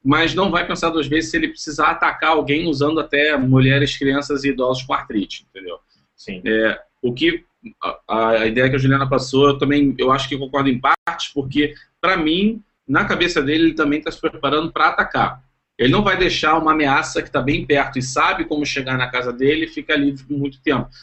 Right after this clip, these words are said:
Speaker 1: Principalmente que agora ele tem a condição de entrar na prisão,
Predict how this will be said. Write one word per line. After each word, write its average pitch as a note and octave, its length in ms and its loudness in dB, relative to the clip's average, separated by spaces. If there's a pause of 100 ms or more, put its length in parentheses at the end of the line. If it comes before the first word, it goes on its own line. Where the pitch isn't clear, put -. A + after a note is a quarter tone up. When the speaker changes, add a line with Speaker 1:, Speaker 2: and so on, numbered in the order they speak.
Speaker 1:
Principalmente D#3+ 380 -2
que F#3+ 60 0
agora E3 500 2
ele D3 200 -2
tem D#3 300 0
a C#3+ 200 -2
condição C3 480 -2
de B2 120 -2
entrar C#3 400 0
na G#3 140 0
prisão, C#3 540 0